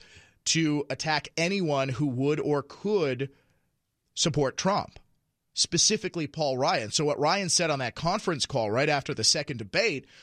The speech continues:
was that, look, he didn't say, "I'm not go-, do not campaign with Donald Trump." He said, "Look, if in your district it is advantageous for you, if you're in a more liberal district, to say, 'Look,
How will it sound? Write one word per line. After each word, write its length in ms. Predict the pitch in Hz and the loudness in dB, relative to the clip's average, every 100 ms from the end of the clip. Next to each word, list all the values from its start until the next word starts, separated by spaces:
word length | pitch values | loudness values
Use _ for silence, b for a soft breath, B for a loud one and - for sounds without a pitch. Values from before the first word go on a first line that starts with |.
| B B | B B
was 160 | 156 135 | -4 0
that, 240 | 147 - | 0 0
look, 240 | 160 - | -4 -4
he 140 | 110 185 | -2 0
didn't 220 | 294 277 | 2 2
say, 280 | - 175 147 B B B B _ - | 2 0 -4 B B B B _ -4
"I'm 260 | 175 175 160 | -2 0 0
not 260 | 165 175 | 0 0
go-, 120 | 160 | -4
do 300 | 113 - 220 | -4 0 0
not 280 | 202 185 - | 2 0 -2
campaign 640 | - 170 147 - 156 165 131 | -2 -2 -2 -4 -4 -2 -4
with 160 | 123 | -4
Donald 260 | 139 135 110 | -2 -2 -4
Trump." 300 | 196 185 151 | -4 -2 0
He 100 | 151 | 0
said, 220 | 175 127 | 2 0
"Look, 500 | 123 185 71 - - _ B B B B B B _ _ _ | -2 -2 -2 -6 -16 _ B B B B B B _ _ _
if 440 | 196 185 180 - - _ | 2 2 0 -8 -20 _
in 160 | 165 151 | -2 0
your 260 | 147 165 202 | 0 0 0
district 800 | 175 214 - - 101 - - - _ | 0 0 0 -2 -8 -12 -18 -20 _
it 120 | 156 | -2
is 180 | 160 156 - | 0 -2 0
advantageous 880 | 143 156 165 156 - 156 156 185 180 | 0 0 0 -2 -2 -2 0 0 0
for 280 | - 175 175 | -2 -2 0
you, 320 | 160 160 180 | 2 2 0
if 160 | 156 160 | -2 -2
you're 160 | 175 | -2
in 100 | 175 | 0
a 40 | 156 | 0
more 220 | 143 135 | 2 2
liberal 460 | 127 135 147 156 | 0 0 0 -2
district, 720 | 120 127 123 - 160 190 - - _ _ _ _ _ - | 0 0 0 0 -2 -4 -8 -20 _ _ _ _ _ -2
to 180 | 175 | 2
say, 560 | 147 - 170 156 147 131 b b | 4 4 2 2 0 -4 b b
'Look, 280 | 135 151 | -4 -4